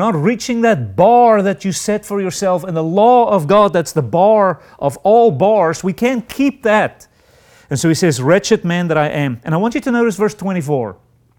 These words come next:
The second part of that verse. I hope you see this. He says, "Who will deliver me from this bondage,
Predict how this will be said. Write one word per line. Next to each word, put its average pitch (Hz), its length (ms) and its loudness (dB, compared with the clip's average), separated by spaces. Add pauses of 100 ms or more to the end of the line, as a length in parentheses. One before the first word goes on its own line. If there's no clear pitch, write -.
(460)
The - 100 -6
second 220 400 0
part 208 180 2
of 190 120 0
that 185 200 -2
verse. 127 540 -4
I 143 100 -10
hope 208 240 -4
you 226 80 -6
see 220 300 -6
this. 123 320 -4 (420)
He 208 120 2
says, 202 420 2 (440)
"Who 311 600 4 (320)
will 208 600 2 (260)
deliver 196 720 2
me 185 420 0
from 190 320 -6
this 190 140 2
bondage, 165 840 0